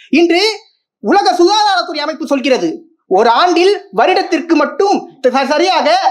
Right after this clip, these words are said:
பதினைந்து லட்சம் பேர் இந்த காசு மாற்றால் மரணிக்கிறார்கள் என்று. அது சில ஆண்டுகளுக்கு முன்பு இருந்ததை விட எட்டு சதவீதம் அதிகரித்திருக்கிறதாம். அப்போது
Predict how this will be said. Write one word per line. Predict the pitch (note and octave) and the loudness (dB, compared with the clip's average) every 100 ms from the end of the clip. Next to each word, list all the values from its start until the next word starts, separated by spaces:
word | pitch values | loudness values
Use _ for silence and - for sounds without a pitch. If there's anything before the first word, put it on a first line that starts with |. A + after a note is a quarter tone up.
| - - | -4 -4
பதினைந்து | D4 G#4+ A4+ G#4+ G4 E4+ | -2 0 0 0 0 0
லட்சம் | E4+ E4+ D#4+ C#4+ D#4+ | 0 0 -2 -2 -2
பேர் | G4 A4+ A4+ | -2 -2 -4
இந்த | A#3+ A#3 - | -4 -4 -2
காசு | B3 F4 F#4+ D4 | -2 -2 -2 -2
மாற்றால் | G#3+ - A3 C#4 G3 | -2 -2 -2 -2 0
மரணிக்கிறார்கள் | A#3+ C#4+ - F3+ D3+ D3+ | -2 -4 -4 -2 -2 -4
என்று. | C#3+ - - _ - | -8 -10 -16 _ -6
அது | C4 E4 C4+ - | -2 0 -2 -4
சில | - E4 | -2 0
ஆண்டுகளுக்கு | E4 G#4 G#4 G4 F4 | 0 -2 0 -2 -2
முன்பு | E4+ G4 G4+ | -2 0 0
இருந்ததை | F4 D#4+ D4+ | 0 -2 -2
விட | F4 | 0
எட்டு | D#4 F4 F4 G#4+ | 0 -2 -2 -2
சதவீதம் | F4 F#4 G4 F4+ C4+ | 0 0 0 0 0
அதிகரித்திருக்கிறதாம். | F4 F4+ C#4 C4 A3+ F#3+ E3 D3+ - _ A3 | 0 -2 -2 -4 -2 0 -2 -4 -16 _ -4
அப்போது | A3 C#4+ A#3 | -2 -2 0